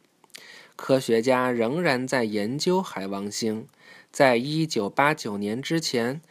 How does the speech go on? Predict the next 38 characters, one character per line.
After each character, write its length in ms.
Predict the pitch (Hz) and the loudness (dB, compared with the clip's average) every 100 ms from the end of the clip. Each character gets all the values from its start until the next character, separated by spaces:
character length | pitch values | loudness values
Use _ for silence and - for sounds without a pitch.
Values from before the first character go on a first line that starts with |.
| - - _ | -20 -20 _
人 220 | 107 120 | 2 2
们 280 | 127 117 123 | 2 0 2
认 200 | 135 117 | 0 2
为 240 | 104 113 | 0 -2
海 300 | - - 98 | -4 -6 -4
王 220 | 101 120 | -4 -4
星 320 | 139 160 160 | -2 0 0
只 160 | 160 135 | 0 2
有 160 | 151 170 | 2 2
两 240 | 147 - - | -2 -4 -12
颗 260 | - 160 | 0 2
卫 180 | 180 131 | 2 0
星， 380 | 98 - 104 101 - _ _ - - - | -2 -6 -6 -6 -12 _ _ -18 -18 -6
但 220 | - 135 127 | 2 4 4
是 340 | 135 123 117 - _ - - | 0 0 0 -10 _ -18 2
那 220 | 139 135 | 4 4
一 140 | 127 | 2
年 280 | 120 120 123 | 0 -2 -2
美 260 | 143 120 104 | 0 0 0
国 200 | 107 117 | 0 0
的 160 | 143 | 0
空 300 | - - 165 | -2 -2 -2
间 240 | 160 160 160 | 0 0 -2
探 260 | - 147 | -4 -6
测 240 | - 156 131 | -2 -2 -2
器 360 | - 147 104 | 0 -2 -2
旅 240 | 104 107 104 | -2 -4 -2
行 260 | - 123 | -2 -2
者 140 | 151 90 | 0 0
二 280 | 156 147 | 0 0
号 360 | 113 120 110 110 - _ _ | 0 -4 -4 -6 -18 _ _
掠 300 | 208 190 117 | 4 4 4
过 200 | 139 120 | 2 2
了 140 | 113 | 0
这 180 | 110 110 | -2 -4
颗 200 | - 117 | -2 -6
行 280 | - 104 113 | -4 -6 -6
星， 360 | - 117 127 | -6 -6 -6